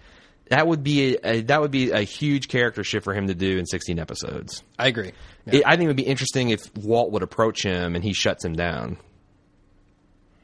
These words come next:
Speaker 2: Hmm.
Speaker 1: Or maybe has nothing to
Speaker 2: Uh, You're,
Speaker 1: do with him.
Speaker 2: you're saying Walt Senior approaches
Speaker 1: Yes.
Speaker 2: Walt Junior?
Speaker 1: Yes.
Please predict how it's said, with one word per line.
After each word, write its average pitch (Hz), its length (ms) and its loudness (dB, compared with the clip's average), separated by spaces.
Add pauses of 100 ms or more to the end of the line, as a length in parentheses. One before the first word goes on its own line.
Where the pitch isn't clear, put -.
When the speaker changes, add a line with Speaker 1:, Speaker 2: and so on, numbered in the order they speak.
(200)
Speaker 2:
Hmm. 95 380 -10 (440)
Speaker 1:
Or 101 140 2
maybe 98 640 0
has 101 240 0
nothing 101 240 0
to 90 60 -2
Speaker 2:
Uh, 85 40 0
You're, 170 120 2
Speaker 1:
do 98 60 0
with - 180 0
him. 147 60 -2
Speaker 2:
you're 156 100 -2
saying 127 220 0
Walt 120 320 0
Senior 131 480 -2
approaches 123 460 -4
Speaker 1:
Yes. 104 120 4
Speaker 2:
Walt 92 120 0
Junior? 123 320 0 (340)
Speaker 1:
Yes. 90 340 -2